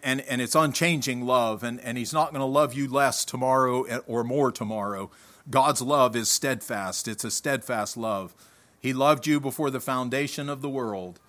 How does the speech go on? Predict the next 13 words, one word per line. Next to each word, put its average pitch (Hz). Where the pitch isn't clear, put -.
and 120
he 127
drew 123
you 139
to 143
himself, 113
and 120
he 127
has 131
a 120
place 123
for 135
you 101